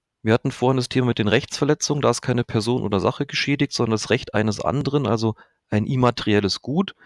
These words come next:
Und das kann ich eben absichern, wenn ich eine Vermögensschadenhaftpflicht habe. Und ich denke, über die Berufe, die, über die wir sprechen, das Thema virtuelle Assistenz, da kann man sich vorstellen, wenn, ähm,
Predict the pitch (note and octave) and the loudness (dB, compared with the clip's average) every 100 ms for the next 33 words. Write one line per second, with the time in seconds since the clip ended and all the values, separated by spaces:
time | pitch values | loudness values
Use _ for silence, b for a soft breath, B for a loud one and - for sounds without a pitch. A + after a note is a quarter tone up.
0 | B B B B - A2+ C3 - - C3+ | B B B B -6 0 0 0 0 0
1 | C3+ A#2 B2 - A#2+ - B2+ B2 B2 A2 | 0 0 0 0 0 0 -4 -2 0 0
2 | A#2 - G#2+ A2 - G#2 G2 G#2+ G#2 F2 | 0 0 0 0 -2 -2 0 0 -2 -2
3 | E2+ F2 F2 - F2 - E2+ D#2+ D#2 - | -2 -2 -6 -8 -10 -8 -4 -2 -4 -6
4 | B B B B B _ A#2+ A2+ A2+ - | B B B B B _ 0 0 0 -4
5 | - _ _ _ - - A#2+ C3 B2+ A#2+ | -16 _ _ _ -10 0 0 2 0 0
6 | B2 A#2 A#2 D#3+ C#3+ C3 - B2+ C3 C3 | 0 0 0 0 0 -2 -6 -2 0 2
7 | C3 C3 - C3+ - B2 - B2+ A#2+ A#2+ | 2 0 0 -2 0 -4 -2 0 2 0
8 | B2+ - A2 G#2+ E2 A2 G#2+ - A#2+ D3 | 0 2 2 4 2 0 -4 -2 0 0
9 | - B B B - A2+ B2+ B2 A#2+ - | -6 B B B -2 0 2 2 0 -2
10 | A#2 C3 - B2 B2+ B2 A2 A2+ A#2+ - | 0 0 2 2 2 2 0 2 0 -4
11 | b b b b _ _ A2+ A2+ A2 A2+ | b b b b _ _ 0 0 0 0
12 | G#2 | -2